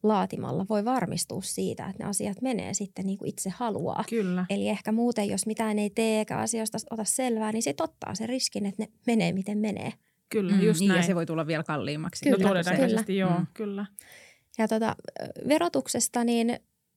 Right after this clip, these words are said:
Speaker 1: no oikeastaan aina kun omistaja vaihtuu, niin jotain veroja tulee. Eli perintöverovelvollisuushan lankeaa jo siinä niinku kuoleman hetkellä o-,
Speaker 2: Mm.
Speaker 1: oikeastaan, että, että se perintöverovelvollisuus ei ole millään tavalla sidottu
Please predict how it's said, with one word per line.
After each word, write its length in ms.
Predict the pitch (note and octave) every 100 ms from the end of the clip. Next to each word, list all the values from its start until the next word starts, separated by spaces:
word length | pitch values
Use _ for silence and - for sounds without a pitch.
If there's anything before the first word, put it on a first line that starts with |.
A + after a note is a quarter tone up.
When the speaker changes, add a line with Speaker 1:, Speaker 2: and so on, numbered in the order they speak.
| -
Speaker 1:
no 60 | C4
oikeastaan 380 | B3+ G#3 B3+ C#4
aina 160 | B3+
kun 140 | B3+ C4+
omistaja 460 | C4 C4 B3+ B3+
vaihtuu, 460 | B3+ B3 A3+ A#3 A#3
niin 260 | A3+ A3 A3 _ _ _ -
jotain 280 | - G#3
veroja 340 | G3+ G3+ F#3+ G3+ - - _
tulee. 300 | - B3 F#3
Eli 120 | F3+ F#3
perintöverovelvollisuushan 1600 | B3 C4+ C4 G#3+ G3+ G3 - A#3 A3+ A3+ G#3+ F#3+ F#3 F#3+ G#3
lankeaa 340 | G#3+ G#3+ F#3 F#3+
jo 80 |
siinä 360 | G3 G#3+ G#3 G#3 - - _
niinku 180 | _ - -
kuoleman 480 | C#4 G#3+ F3+ E3+ F3 - _ _ - _ _ _ -
hetkellä 500 | F#3 - C#3 B2+ E3+ - _ -
o-, 80 | -
Speaker 2:
Mm. 180 | G3+ F#3+
Speaker 1:
oikeastaan, 600 | F3 F3+ - - F#3 E3+
että, 340 | F#3 - F#3 -
että 180 | - -
se 240 | F#3+ F#3 - _ _ - _
perintöverovelvollisuus 1040 | G#3 G3 G3 G3 G3 G3 A3+ G#3+ F#3+ F#3+ F#3
ei 200 | G3 G3
ole 60 | F#3
millään 300 | F#3+ F#3 F#3+
tavalla 280 | F#3 F3
sidottu 500 | F#3+ G3 F#3+ - -